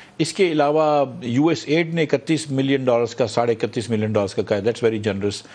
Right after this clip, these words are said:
अ, चीन ने चार सौ मिलियन आरएमबी की सामान अभी तक भेजने का कहा दिया, सौ मिलियन का भेज दिया, सिक्सटी मिलियन डॉलर्स। That's specially generous। उसके अलावा अब मैं, अ, यूएई ने कुछ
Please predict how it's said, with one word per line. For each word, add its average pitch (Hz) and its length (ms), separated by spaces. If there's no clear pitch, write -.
अ, 113 280
चीन 190 440
ने 196 140
चार 160 400
सौ 185 260
मिलियन 151 520
आरएमबी 143 440
की 143 120
सामान 127 440
अभी 123 160
तक 123 120
भेजने 113 400
का 117 120
कहा 107 220
दिया, 117 240
सौ 123 200
मिलियन 117 260
का 117 80
भेज 104 240
दिया, 113 200
सिक्सटी 147 320
मिलियन 110 300
डॉलर्स। 101 280
That's - 300
specially 117 400
generous। 98 280
उसके 170 320
अलावा 156 380
अब 117 360
मैं, 131 500
अ, 120 220
यूएई 147 640
ने 170 240
कुछ 165 180